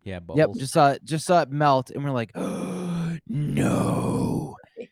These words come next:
Speaker 2: And they ju-, and they're just at the door handing out free passes. "Sorry, guys. Sorry."
Speaker 3: Yeah.
Speaker 2: We're like, "Can we come back in, like, an hour?" They're like, "It won't be done tonight. Come back in an
Speaker 1: <laughs>
Speaker 2: hour.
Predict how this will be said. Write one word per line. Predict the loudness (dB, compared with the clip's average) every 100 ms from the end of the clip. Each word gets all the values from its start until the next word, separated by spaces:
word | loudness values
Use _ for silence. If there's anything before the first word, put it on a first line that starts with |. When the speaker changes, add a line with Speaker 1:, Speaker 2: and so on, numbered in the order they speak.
| -6
Speaker 2:
And | -2
they | 0
ju-, | 0 -2
and | -2 -4 -4
they're | -4 0 2
just | 0 -2
at | -2 -2
the | 0
door | 2 2 0 -8 _ _ _
handing | -4 -2 0
out | -2 -2
free | -4 -2
passes. | 0 0 -2 -8
"Sorry, | 0 2 4
guys. | 2 2
Sorry." | -2 -6 0 2 2
Speaker 3:
Yeah. | 0
Speaker 2:
We're | 0
like, | -2
"Can | -2
we | -4
come | 0 0
back | 0 0 -4 _ _ _ -20 -20
in, | -12 -8
like, | -6 -8
an |
hour?" | -6 -2 0 0
They're | 0
like, | -2 2
"It | 2
won't | 2 0
be | 2
done | 2
tonight. | 2 -4 -6 -10 _
Come | -8 -2
back | -4 -4
in |
an | -6
Speaker 1:
<laughs> |
Speaker 2:
hour. | -4